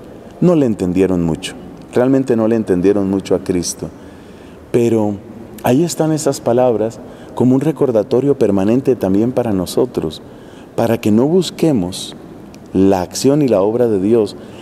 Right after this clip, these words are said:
en primer lugar, en que todo nos salga bien y que yo no tenga ningún problema,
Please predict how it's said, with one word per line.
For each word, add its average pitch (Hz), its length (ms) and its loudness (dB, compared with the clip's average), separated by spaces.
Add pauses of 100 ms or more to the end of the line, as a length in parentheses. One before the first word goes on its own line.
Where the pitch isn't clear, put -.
(120)
en 123 160 2
primer 113 340 2
lugar, 151 280 0
en 135 120 2
que 107 160 0
todo 160 340 0
nos 131 200 -4
salga 120 300 0
bien 113 360 2 (200)
y 117 80 0
que 101 140 2
yo 107 120 2
no 127 100 2
tenga 131 300 2
ningún 104 300 0
problema, 107 500 0